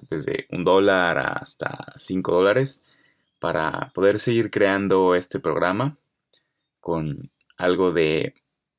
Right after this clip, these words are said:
con más motivación, tratar de hacerlo más seguido, decir, Ah, bueno, con estos dólares ya me alcanza para ir a comer al Panda Express y voy al Panda Express y después grabo. Cool, ¿no?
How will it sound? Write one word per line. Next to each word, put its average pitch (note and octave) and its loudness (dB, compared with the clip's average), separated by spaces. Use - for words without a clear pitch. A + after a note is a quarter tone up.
con G2+ -4
más C3 2
motivación, G#2 -2
tratar E2+ -2
de E2+ 2
hacerlo E2 0
más F#2+ 0
seguido, F2+ 0
decir, E2+ -2
Ah, B2+ -4
bueno, G#2+ -4
con - -10
estos E2+ -4
dólares G2 2
ya F#2 2
me F#2 0
alcanza F2 -2
para - -4
ir F#2+ 2
a E2 0
comer D#2+ -4
al - -4
Panda F#2+ -2
Express G2+ 0
y E2+ -6
voy F#2 0
al E2 0
Panda E2 -4
Express - 0
y - 0
después F2 -4
grabo. G2 2
Cool, F2+ 0
¿no? A2 -6